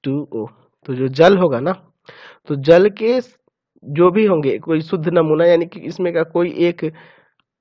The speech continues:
अणु की बात करेंगे जल के, वो सब एक ही तत्व, तत्व भार के विचार से क्या होंगे, हम हमेशा एक निश्चित अनुपात में ही परस्पर संयुक्त रहते हैं।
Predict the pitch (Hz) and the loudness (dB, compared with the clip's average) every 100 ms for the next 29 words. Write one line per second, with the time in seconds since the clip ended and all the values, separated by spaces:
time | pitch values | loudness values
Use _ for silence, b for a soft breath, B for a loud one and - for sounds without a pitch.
0 | _ 147 165 175 165 151 135 147 147 139 | _ 4 4 4 2 2 2 0 0 -2
1 | 139 160 180 196 - _ - - 240 226 | -2 -2 0 0 -4 _ -2 4 4 4
2 | - 180 196 - 226 - - - - 185 | -2 2 2 2 -8 -10 -20 -8 2 2
3 | 185 185 202 - b b _ _ _ _ | 2 -8 -8 -20 b b _ _ _ _
4 | _ 170 170 165 185 240 _ 143 160 170 | _ -2 -2 -2 -2 -4 _ -2 2 2
5 | 202 190 180 190 208 202 202 240 196 196 | 0 -4 -4 -6 -4 -4 -2 -2 -2 -2
6 | 196 - 175 214 214 247 220 220 202 196 | -6 -2 2 2 2 4 4 2 -4 -4
7 | 247 240 214 202 185 185 185 208 165 156 | -2 2 2 2 0 0 -2 -4 -6 -6
8 | - 160 - 143 120 - 120 120 127 127 | -4 -4 -4 -4 -6 -10 -12 -12 -14 -14